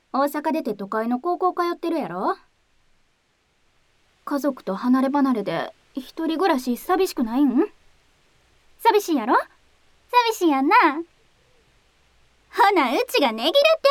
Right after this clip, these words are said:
あげるわ。うち、この二年間で大人になったんやで。ほら、見てや。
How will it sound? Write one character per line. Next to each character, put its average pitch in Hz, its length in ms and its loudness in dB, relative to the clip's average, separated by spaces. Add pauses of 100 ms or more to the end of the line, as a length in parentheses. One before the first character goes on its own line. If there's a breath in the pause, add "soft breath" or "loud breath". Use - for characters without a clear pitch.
(380)
あ 254 460 0 (800)
げ 247 100 -2
る - 0 -
わ。 - 0 -
う - 40 -6
ち、 247 320 -8 (540)
こ 311 120 4
の 285 120 4
二 208 140 0
年 254 260 2
間 185 280 -6
で 190 160 0
大 214 80 0
人 269 140 4
に 320 300 0
な 226 120 0
っ 196 40 -8
た 220 120 -8
ん 196 100 -4
や 170 80 -4
で。 170 120 -6 (1200)
ほ 294 180 2
ら、 196 140 -4
見 262 140 -4
て 480 60 -4
や。 539 60 -12